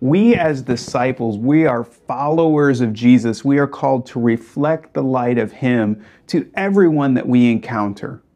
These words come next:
And he's tasked us with that. So we are studying the book of John this year as we learn to love and lead like Jesus, as we learn to follow him and reflect him.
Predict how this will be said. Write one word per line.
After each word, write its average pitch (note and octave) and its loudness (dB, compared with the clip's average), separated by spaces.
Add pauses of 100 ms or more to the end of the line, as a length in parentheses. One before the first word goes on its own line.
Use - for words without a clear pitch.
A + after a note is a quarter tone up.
(840)
And D#3+ 4
he's D#3 0
tasked G3 -6
us D#3 -2
with D3 2
that. B2+ -2
So - -4
we F#3+ 2
are G#3 -2
studying F#3+ -2
the C#3 2
book A#2+ 0
of A2 -4
John G#2 -2
this G2+ -4
year G#2+ 0 (340)
as C3+ -4
we C#3+ 2
learn D#3 2
to E3 -2
love C#3 2
and D#3 -2
lead C#3+ 0
like C3+ -2
Jesus, A#2+ -2
as B2+ -2
we B2 6
learn B2+ 2
to C#3+ -4
follow D3+ -2
him B2 0
and A#2 2
reflect D3+ -2
him. G#2 -4